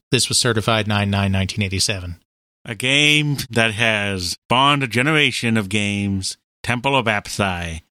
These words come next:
Speaker 2: from Epyx.
Speaker 1: Yep, one of the first computer role-playing games. We've talked about it in that context before, so we won't talk about it now. It is the game that put automated simulations on the map,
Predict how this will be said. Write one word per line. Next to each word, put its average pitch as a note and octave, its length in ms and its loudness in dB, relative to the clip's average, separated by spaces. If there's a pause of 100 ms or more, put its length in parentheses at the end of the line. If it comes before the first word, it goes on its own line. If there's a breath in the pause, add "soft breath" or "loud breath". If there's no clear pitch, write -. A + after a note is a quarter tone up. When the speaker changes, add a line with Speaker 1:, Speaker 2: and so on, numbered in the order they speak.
(120)
Speaker 2:
from G#2 200 -2
Epyx. - 380 -10 (280)
Speaker 1:
Yep, C#3+ 240 -2
one D3 100 2
of C#3+ 80 2
the C3 60 0
first - 640 2
computer C3+ 340 0
role-playing C#3+ 520 0
games. C#3+ 480 0
We've A#2 360 2
talked - 320 -2
about B2+ 320 0
it B2 160 0
in C3 220 0
that A2+ 220 0
context B2+ 560 0
before, D3 560 2 (260 loud breath)
so - 160 -2
we A#2 100 0
won't A2+ 220 0
talk C3+ 220 0
about A2+ 240 -2
it A2+ 100 -6
now. C#3+ 400 2
It B2+ 160 0
is A2 140 2
the B2 100 -2
game A2 240 0
that G#2+ 140 -6
put B2+ 120 2
automated A2 400 0
simulations A#2 720 0
on G#2+ 140 0
the G#2+ 80 -2
map, D3 400 0